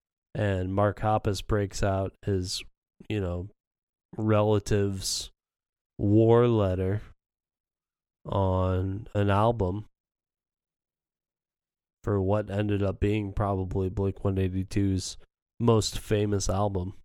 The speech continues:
Uh, definitely a track deeper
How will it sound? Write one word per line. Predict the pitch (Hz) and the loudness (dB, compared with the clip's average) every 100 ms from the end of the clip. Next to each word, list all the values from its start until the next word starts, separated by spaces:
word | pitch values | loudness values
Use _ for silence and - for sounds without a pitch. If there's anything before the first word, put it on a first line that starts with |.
| _ _ _ _ _ _ _ _ _ _ _ _ _ _ _ - 123 | _ _ _ _ _ _ _ _ _ _ _ _ _ _ _ -20 -8
Uh, | 107 98 98 95 98 98 95 95 101 107 - | -4 -2 -2 -2 -2 -2 0 0 -2 -4 0
definitely | 127 - 131 107 | 0 2 0 0
a | |
track | 98 - 120 117 - | -2 0 0 0 -4
deeper | - 127 - - 151 | -2 -2 0 -4 -6